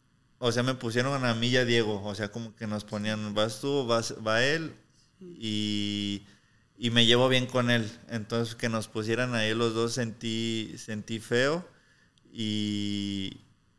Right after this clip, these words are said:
Speaker 1: y digo, yo por mí hubiera querido que también, que fuéramos los dos, ¿no? Pero digo, al final a-, así fueron las cosas y Y en el momento que me dijeron la noticia, pues, no, no me lo creía.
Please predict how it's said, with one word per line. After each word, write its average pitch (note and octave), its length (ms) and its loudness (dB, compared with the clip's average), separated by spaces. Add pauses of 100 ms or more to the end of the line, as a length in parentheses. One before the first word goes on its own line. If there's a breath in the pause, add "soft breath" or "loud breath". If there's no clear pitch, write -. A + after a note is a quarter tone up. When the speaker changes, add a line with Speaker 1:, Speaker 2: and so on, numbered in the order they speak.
(160)
Speaker 1:
y G#2+ 120 -12
digo, G#2 280 -2
yo G2+ 140 -2
por G#2 160 -6
mí A2 240 -6
hubiera G#2 380 -2
querido G#2+ 300 -2
que A#2 100 -6
también, G#2 580 -6 (100)
que G#2 120 -8
fuéramos A2+ 360 -2
los G2 180 -2
dos, G2+ 180 -2
¿no? G#2+ 200 -6 (180)
Pero G2+ 300 -4
digo, G#2 180 -2
al G#2 200 -2
final G#2 360 -4
a-, G2+ 220 -4
así G2+ 200 -8
fueron A2+ 200 -6
las G#2+ 180 -4
cosas A#2+ 480 -4
y G#2 160 -4 (760 soft breath)
Y A#2 220 8
en A#2+ 140 8
el A#2+ 80 6
momento A#2+ 1080 4
que A#2+ 120 0
me A2 100 0
dijeron A#2+ 260 2
la A#2+ 60 2
noticia, B2 380 0
pues, A2+ 480 -2
no, A2 760 -2
no G#2+ 140 -2
me A#2+ 100 0
lo A#2+ 160 4
creía. B2+ 580 2